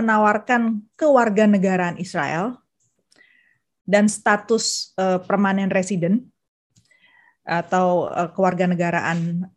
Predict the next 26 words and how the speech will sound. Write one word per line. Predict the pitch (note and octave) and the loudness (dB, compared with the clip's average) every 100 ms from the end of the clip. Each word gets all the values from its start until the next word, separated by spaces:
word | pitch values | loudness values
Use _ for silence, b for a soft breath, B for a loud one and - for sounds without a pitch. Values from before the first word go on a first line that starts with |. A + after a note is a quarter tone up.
| - | -6
apa, | F3 F3 D4 - _ _ _ - G3 | -6 -4 -6 -6 _ _ _ -14 -10
bukan | F3+ F#3 F#3 | -2 0 0
kewarganegaraan, | F3+ F3+ F#3 F#3 F3 | -2 0 2 2 0
kalau | E3+ | -4
residen | F3 E3+ G3 F#3 | -6 -6 -2 -2
itu, | F#3 F#3 A#3+ A#3 - | -2 0 2 4 2
eh, | F3 F3 E3 - | 0 0 -2 -4
tempat | F3+ F#3+ G3 | -2 -2 -2
tinggal | F#3+ F#3+ F#3 | 0 2 2
permanen | F3+ F3+ E3 A#3+ A#3 | 0 -2 0 0 0
ya, | F#3+ B3 _ _ _ _ | -2 -4 _ _ _ _
kepada | B3+ B3 G3+ A#3 | -8 -4 0 2
orang-orang | C4+ C4 C4+ C4 | 2 0 0 0
Palestina. | B3 C4 D#4+ C#4+ F3 - _ _ | 0 2 2 2 -2 -6 _ _
Bayangin | - F3 C#4 D4+ | -2 2 4 2
ditawarin | B3+ G#3 A3 G#3+ | 4 4 4 4
dua | G#3+ G#3+ | 6 6
hal, | A#3 F#3+ E3 - | 4 2 -2 -8
bisa | F#3 F#3 G3+ F3 B B G#3 B _ _ | -10 -2 0 0 B B -20 B _ _
citizenship | A#3 G3 G3 G#3 G3+ G#3+ - - | -4 0 0 2 4 2 -2 -8
Israel | F#3+ F3 - C#4 C4 | -6 -4 2 2 2
dan | F#3+ A#3 A#3+ A3 D#4+ - B B B | 4 6 6 4 -2 -8 B B B
<laughs> | B G#3+ - - - G3 | B -4 -4 -16 -4 0
dapat | G#3 A#3 | 0 0
permanen | G#3+ G3+ G3 G3 | 2 2 2 2
resident. | F#3+ F3+ G3+ F#3+ E3 | 0 0 0 0 0